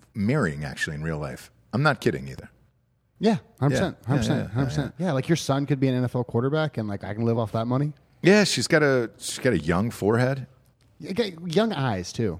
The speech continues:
Speaker 1: Yeah,
Speaker 2: No,
Speaker 1: very,
Speaker 2: no, no,
Speaker 1: very kind eyes.
Speaker 2: no crow's feet. Per-, <laughs> perky tits.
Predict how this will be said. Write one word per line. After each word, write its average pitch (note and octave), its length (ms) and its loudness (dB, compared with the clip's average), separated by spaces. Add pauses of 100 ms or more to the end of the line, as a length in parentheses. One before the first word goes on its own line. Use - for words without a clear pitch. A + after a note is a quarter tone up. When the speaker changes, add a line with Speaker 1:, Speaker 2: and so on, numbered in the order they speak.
Speaker 1:
Yeah, D2+ 340 -8
Speaker 2:
No, B2 100 2
Speaker 1:
very, - 160 8
Speaker 2:
no, - 80 -6
no, B2+ 100 0
Speaker 1:
very G#2+ 240 4
kind C#2+ 320 -6
eyes. C2 320 -8
Speaker 2:
no C3 100 6
crow's B2 340 2
feet. C3+ 240 -4 (520)
Per-, F3+ 200 2
<laughs> - 140 -6
perky C#3 360 2
tits. - 440 -10